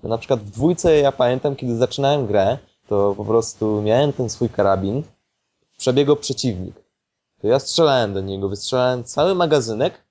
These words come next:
nic w niego nie trafiło. I po prostu to,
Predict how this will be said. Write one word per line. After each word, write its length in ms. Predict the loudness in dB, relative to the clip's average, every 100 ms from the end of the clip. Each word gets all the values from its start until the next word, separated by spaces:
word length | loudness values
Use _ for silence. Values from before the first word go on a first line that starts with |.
| _ _ -8
nic 200 | -4 0
w 40 |
niego 200 | 0 2
nie 120 | 0
trafiło. 500 | 0 -4 -6 -10 -10 _ _ _ _ _
I 40 |
po 100 | -8
prostu 400 | -4 -4 -2 -4 -4 _ _ -10
to, 120 | -2